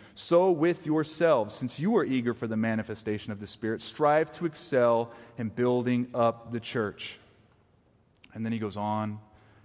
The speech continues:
and on and on to nail the point in even more. Tongues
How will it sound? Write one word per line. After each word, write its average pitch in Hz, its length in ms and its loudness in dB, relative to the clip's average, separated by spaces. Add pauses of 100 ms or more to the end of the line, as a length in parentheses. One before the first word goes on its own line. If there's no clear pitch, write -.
and 95 140 -8
on 101 520 -4 (200)
and 107 160 -6
on 95 320 -4
to 104 100 -10
nail 98 300 -2
the 104 80 -6
point 98 400 -8
in 95 120 -10
even 101 300 -6
more. 92 300 -8 (340)
Tongues 196 680 -2